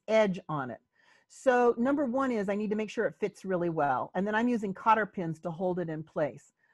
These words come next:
But the trick to making this work is, look, there's a ledge out here. Can you see that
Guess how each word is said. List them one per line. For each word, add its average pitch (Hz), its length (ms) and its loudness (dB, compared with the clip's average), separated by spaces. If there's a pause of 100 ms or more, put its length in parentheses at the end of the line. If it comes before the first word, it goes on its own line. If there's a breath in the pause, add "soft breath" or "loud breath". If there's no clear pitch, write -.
(140)
But 196 160 -4
the 180 100 -8
trick - 440 0 (160)
to 214 80 -4
making 214 380 -2
this 196 240 -4
work 190 420 0 (880)
is, 196 560 4
look, 220 480 4 (120)
there's 202 200 -2
a 180 80 4
ledge 170 680 2 (140)
out 165 260 0
here. 147 360 -6 (120)
Can 185 180 -4
you 214 200 0
see 196 720 -4 (560)
that 190 460 4